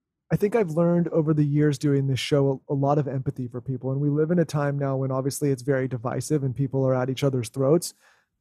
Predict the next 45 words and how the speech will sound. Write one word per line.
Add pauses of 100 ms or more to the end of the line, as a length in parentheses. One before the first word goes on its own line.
(140)
Having
so
many
conversations,
five
hundred
or
so,
has
made
me
realize
that (140)
everybody
has
their
perspective
for
a
reason,
whether
it's
their
upbringing,
their
parents,
the, (160)
the (180)
place
they
grew
up
in,
their
financial
well-being,
all
of
these
things. (520)
And
most
of
these
people